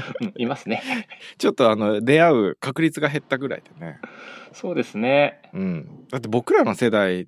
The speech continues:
Speaker 2: だって僕もう四十近いんですけど、
Speaker 1: はい。
Speaker 2: もう四十近いってなったら、その当時の、その怖かった人たちなんてみんな多分三十代半ばとか前半とかじゃないですか。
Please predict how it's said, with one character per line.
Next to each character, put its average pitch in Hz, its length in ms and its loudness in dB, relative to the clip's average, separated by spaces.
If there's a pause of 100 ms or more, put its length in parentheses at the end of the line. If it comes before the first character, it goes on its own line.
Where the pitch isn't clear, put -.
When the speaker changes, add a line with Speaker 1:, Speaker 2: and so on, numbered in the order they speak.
(140)
Speaker 2:
だ 143 80 -6
っ - 20 -14
て 127 80 -6
僕 151 320 2
も 110 340 0
う 82 60 -10
四 131 220 0
十 127 120 -2
近 127 240 0
い 92 40 0
ん 82 40 -4
で 78 80 -8
す - 100 -16
け 80 100 -8
ど、 85 460 -4
Speaker 1:
は 123 180 2
い。 - 120 -8 (580)
Speaker 2:
も 123 280 -2
う 127 40 2
四 269 260 2
十 95 500 0
近 - 280 0
い - 20 2
っ - 20 -4
て - 140 -8
な 90 120 -4
っ 90 40 -8
た 87 140 -2
ら、 82 280 -2
そ - 140 -8
の 175 120 0
当 180 200 2
時 107 120 -6
の、 87 360 -4 (240)
そ - 160 -12
の 92 100 -6
怖 131 240 2
か 110 80 0
っ 95 60 -6
た 87 100 -6
人 - 140 -14
た 80 100 -4
ち - 120 -12
な 78 60 -10
ん 73 40 -12
て 98 80 -12
み 127 120 -6
ん 147 60 -4
な 143 120 -2
多 143 120 0
分 104 140 -4
三 113 280 -4
十 110 200 -2
代 85 160 -2
半 85 100 -4 (120)
ば 92 100 -2
と - 80 -12
か 82 100 -12
前 98 120 -2
半 98 240 -4
と 98 100 -8
か 71 320 -6 (420)
じ - 120 -10
ゃ 78 40 0
な 76 80 -8
い 65 40 -12
で 64 40 -18
す - 80 -20
か。 - 160 -20